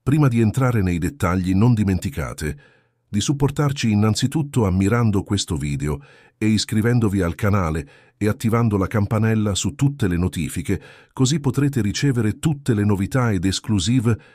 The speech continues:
riguardanti le notizie meteo in Italia. Quindi, come vi ho assicurato nei video precedenti, ritorna la neve sulle regioni meridionali e centrali dell'Italia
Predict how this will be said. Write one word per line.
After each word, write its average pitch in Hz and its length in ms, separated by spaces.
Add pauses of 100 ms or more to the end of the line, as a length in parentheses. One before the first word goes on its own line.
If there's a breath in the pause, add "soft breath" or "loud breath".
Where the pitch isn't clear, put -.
(200 loud breath)
riguardanti 110 760
le 104 120
notizie 101 560
meteo 92 340
in 101 120
Italia. 62 520 (680)
Quindi, 69 520
come 78 280
vi 76 120
ho 85 140
assicurato 76 600
nei 76 180
video 82 300
precedenti, 69 680 (420)
ritorna 117 540
la 101 140
neve 113 320
sulle 98 280
regioni 98 440
meridionali 90 720
e 71 120
centrali 95 500
dell'Italia 71 680